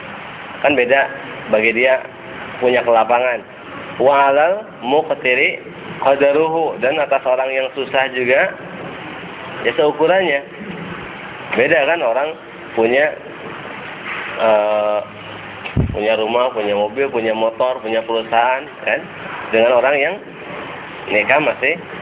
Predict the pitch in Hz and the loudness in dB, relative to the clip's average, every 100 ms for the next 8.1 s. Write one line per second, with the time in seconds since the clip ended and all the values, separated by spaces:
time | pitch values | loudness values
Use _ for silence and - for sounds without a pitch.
0 | - - 101 113 156 143 - 101 98 127 | -12 -6 0 2 4 2 2 -4 -2 -4
1 | - - - - - 127 - 107 110 - | -6 -12 -12 -12 -4 0 0 2 0 2
2 | 170 165 175 120 113 - 123 123 139 156 | 2 0 -4 -8 -8 -8 -2 2 4 4
3 | 196 - - - - 123 123 120 120 - | 0 -4 -14 -14 -2 2 6 6 4 -2
4 | - 139 175 214 170 175 185 143 135 123 | -2 2 4 2 2 0 0 -2 -4 -6
5 | - - 117 117 113 - 110 117 120 120 | -4 2 4 4 2 0 0 0 -2 -4
6 | 117 110 117 117 113 123 113 107 101 113 | -2 0 0 -2 2 2 4 0 2 0
7 | 113 107 107 101 104 101 110 98 98 107 | 0 -2 -2 0 -2 -4 -4 0 4 4